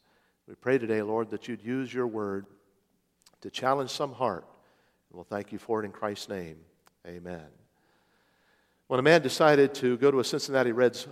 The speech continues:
ball game with his girlfriend, he knew he was running from the law. He had broken parole. No one knew where he was. There was a bench warrant against him because he'd fail-,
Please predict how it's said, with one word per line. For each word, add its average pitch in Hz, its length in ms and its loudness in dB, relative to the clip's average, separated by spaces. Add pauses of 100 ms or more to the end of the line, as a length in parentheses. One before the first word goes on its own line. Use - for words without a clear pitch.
(120)
ball 135 220 4
game 117 260 -2
with 104 140 -8
his 104 160 -8
girlfriend, 127 760 0 (1000)
he 120 140 -8
knew 131 160 0
he 117 100 4
was 101 180 -4
running 113 300 0
from 110 180 -12
the 104 80 -6
law. 107 520 -2 (1200)
He 113 140 -4
had 113 160 0
broken 113 320 0
parole. 113 840 -2 (100)
No 90 80 -14
one 104 220 -6
knew 107 140 -6
where 101 220 0
he 101 140 -10
was. 95 680 -4 (680)
There 104 100 -12
was 95 100 -10
a 95 60 -8
bench 120 360 0
warrant 117 400 -2
against 110 400 -6
him 165 140 -4
because 110 340 -6
he'd 98 220 -8
fail-, 113 400 -2